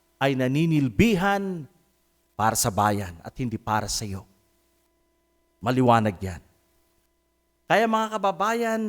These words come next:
uulitin ko, ako ay napakasaya. Dahil nga po, little by little,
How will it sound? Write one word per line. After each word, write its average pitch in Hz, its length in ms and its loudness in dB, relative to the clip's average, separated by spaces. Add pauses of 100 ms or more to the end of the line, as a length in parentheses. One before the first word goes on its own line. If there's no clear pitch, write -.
(260)
uulitin 185 720 -2
ko, 208 320 -4 (880)
ako 156 320 4
ay 139 80 4
napakasaya. 120 800 -2 (640)
Dahil 156 480 2
nga 185 160 2
po, 185 640 0 (1400)
little 226 400 0
by 202 240 4
little, 233 640 -2